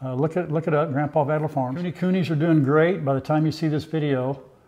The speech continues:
the last one showed the whole, the whole story. I did not go to the post office box this week because somebody said that there's supposed to be something coming in first part of the week. And, uh, so I was gonna kind of, you know, give it a day or two, then I'll, then I'll go. All right.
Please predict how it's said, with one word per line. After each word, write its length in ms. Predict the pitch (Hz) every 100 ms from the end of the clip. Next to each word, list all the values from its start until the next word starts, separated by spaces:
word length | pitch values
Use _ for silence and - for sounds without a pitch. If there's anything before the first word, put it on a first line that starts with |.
| _ _ -
the 60 |
last 340 | 123 135 139 -
one 120 | 135
showed 260 | - 139 131
the 80 |
whole, 380 | 107 139 139 139 -
the 80 |
whole 220 | 123 131 131
story. 480 | - 139 135 120 - - 120 113 -
I 140 | 151
did 120 | 175
not 240 | 151 156 127
go 240 | 143 139
to 120 | 139
the 80 | 120
post 300 | - 147 -
office 240 | 127 113 -
box 340 | 120 120 -
this 200 | 123 -
week 340 | 123 120 - - _ _ _ _ _
because 220 | 123 127
somebody 340 | - 156 151 135
said 360 | - 143 135
that 120 | 123
there's 140 | 139 131
supposed 260 | - 139
to 60 | -
be 100 | 127
something 380 | - 147 135 123
coming 300 | 143 135 131
in 300 | 131 120 - - _ _
first 280 | - 139 -
part 220 | - 139
of 60 | 123
the 60 |
week. 400 | 120 123 120 - - - - _ - -
And, 280 | 131 127 117
uh, 160 | 117 110
so 180 | - 127
I 40 |
was 140 | 127
gonna 180 | 117 117
kind 220 | - 127
of, 140 | 117 120 -
you 100 | 160
know, 100 | 120 113 127
give 140 | 131
it 60 | 120
a 40 |
day 140 | 120 123
or 100 | 120
two, 240 | - 131
then 140 | 120 117
I'll, 220 | 117 110
then 120 | 123
I'll 120 | 113 110
go. 380 | 123 120 113 110
All 80 | 156
right. 300 | 165 160